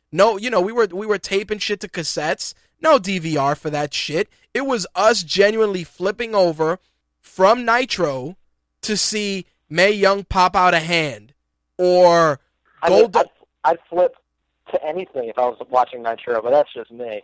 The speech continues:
Speaker 1: But, but no, but I'm just saying that, that back then, that was the entertainment and there was no out. And I say this in the sense that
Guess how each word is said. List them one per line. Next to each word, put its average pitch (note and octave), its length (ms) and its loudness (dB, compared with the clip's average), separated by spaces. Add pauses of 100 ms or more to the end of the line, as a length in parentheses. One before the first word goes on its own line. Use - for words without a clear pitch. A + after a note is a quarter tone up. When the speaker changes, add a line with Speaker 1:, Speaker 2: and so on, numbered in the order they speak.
(140)
Speaker 1:
But, A3 300 -2
but A#3 120 2
no, C#4+ 180 4
but G#3+ 100 0
I'm A3+ 100 2
just B3+ 180 -8
saying A#3+ 260 -2
that, G3+ 200 0 (240)
that F#3 240 -2
back G3+ 340 0
then, F#3 400 -2 (320)
that G3 240 2
was A3 180 0
the F#3+ 180 -14
entertainment G3 880 -4
and F3+ 180 -6
there F3+ 140 -2
was E3 220 -4
no E3+ 280 0 (140)
out. F3 440 -4 (440)
And E3+ 140 -2
I E3+ 80 0
say B3 300 2
this G3+ 240 0
in F#3+ 100 -6
the F3 80 -4
sense F#3+ 360 -4
that F3 260 -2